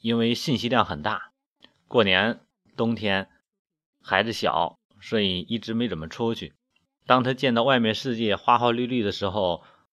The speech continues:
她的信息量太大了，于是回来之后睡了一大觉，在超市里逛一半儿就已经睡着了。这次呢，又来逛的时候，发现进了超市之后，她已经没有第一次那种感觉了，然后一直在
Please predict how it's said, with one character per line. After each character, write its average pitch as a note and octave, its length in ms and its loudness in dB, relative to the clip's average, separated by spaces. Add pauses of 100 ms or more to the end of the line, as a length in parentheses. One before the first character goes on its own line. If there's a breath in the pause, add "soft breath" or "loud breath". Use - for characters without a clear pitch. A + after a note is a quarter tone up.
(140)
她 G#2 60 -6
的 G2 140 -4
信 A2+ 180 -6
息 F#2+ 80 -8
量 G2+ 180 -2
太 G2+ 280 0
大 F2+ 200 4
了， D2+ 180 -6
于 G2+ 120 -8
是 G#2 100 -4
回 G2+ 220 -2
来 G#2+ 100 2
之 G2 120 -4
后 G2+ 100 -4
睡 G#2+ 240 -4
了 F2 80 -8
一 G2+ 140 -6
大 A2 200 2
觉， - 280 -6 (340)
在 A2 140 2
超 B2+ 240 2
市 B2+ 120 -4
里 F#2+ 120 -4
逛 A2+ 240 0
一 A#2+ 80 -2
半 D#3+ 120 0
儿 A#2+ 140 4
就 G#2 120 -2
已 E2+ 100 -6
经 F2 160 -10
睡 F#2 160 -8
着 D#2 240 -8
了。 - 100 -8 (680 soft breath)
这 G#2+ 160 0
次 G2+ 160 -6
呢， F#2+ 260 -2
又 A2 180 0
来 F2+ 160 2
逛 F#2+ 240 2
的 E2+ 60 -6
时 D#2 140 -10
候， E2 240 -4 (240 soft breath)
发 C3 160 0
现 C3+ 100 -2
进 C3+ 140 -2
了 A2 80 2
超 A#2+ 200 2
市 B2+ 140 -4
之 A2+ 120 -4
后， A2 180 0
她 A#2+ 140 -4
已 G2+ 60 -2
经 G#2+ 140 -4
没 A2+ 140 -4
有 A2 140 0
第 G2+ 240 -6
一 A#2 60 -4
次 - 160 -6
那 A#2+ 140 0
种 D#2 380 -4 (320)
感 D#2+ 200 4
觉 D#2+ 140 0
了， E2+ 220 -2 (500)
然 G2+ 160 4
后 B2 80 -2
一 D#3 180 -2
直 C3 140 -4
在 G#2 460 2